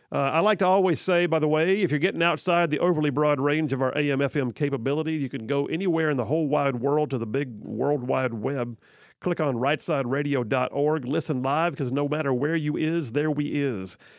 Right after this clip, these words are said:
And that's why, uh, we have listeners in Hawaii. We have listeners in Indiana. We have listeners, um, way down in South Alabama, listeners in South Carolina, listeners in Tennessee, listeners in Georgia,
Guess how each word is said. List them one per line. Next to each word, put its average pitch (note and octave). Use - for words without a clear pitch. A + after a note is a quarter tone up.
And C3
that's E3+
why, F3+
uh, C3+
we D3
have D3
listeners D#3+
in D3
Hawaii. C#3+
We C#3+
have C#3
listeners D3
in C#3
Indiana. D#3
We C#3+
have C3
listeners, C#3+
um, A#2+
way D3
down D#3
in C3
South D#3+
Alabama, D#3+
listeners D3+
in B2
South D#3
Carolina, D3
listeners C#3+
in B2+
Tennessee, D#3
listeners C#3+
in B2+
Georgia, D3+